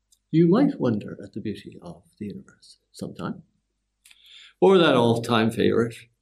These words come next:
Psalm twenty-two, "The Lord is my shepherd." You might identify with that or aspire to it. So these prayers we too have inherited from the Old Testament, and they apply to us. These words help us.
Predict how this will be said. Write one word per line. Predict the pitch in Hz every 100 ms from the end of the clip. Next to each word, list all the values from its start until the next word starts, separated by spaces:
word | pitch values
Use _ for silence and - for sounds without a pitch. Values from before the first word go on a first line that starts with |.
| _
Psalm | - 113 110
twenty-two, | 110 98 104 - 95 95 - _ _ _
"The | 127
Lord | 113 123 139 135
is | 131 120 120
my | 104
shepherd." | 110 - - - _ _ _ _ _ _ _ _ _ _ _ _ _ _ _ _ _ _ _ _ _ -
You | 139
might | 135
identify | 135 135 139 - 147
with | 160
that | - - - _ -
or | 135
aspire | 135 185 175 151
to | 107
it. | - - _ _ _ _ _ - - -
So | - 139
these | 156 240
prayers | - 185 190 190 175
we | 185 220 151 104 -
too | - 233 135
have | 120 107
inherited | 107 - 123 120 -
from | - 98
the | 92
Old | 90 85
Testament, | 143 143 170 170 170 - - - _ _
and | 135 135
they | 120 120
apply | - - 113 196 - - -
to | - -
us. | - - - _ _ _ _ -
These | 220 196
words | 208 202
help | 214 220 170
us. | -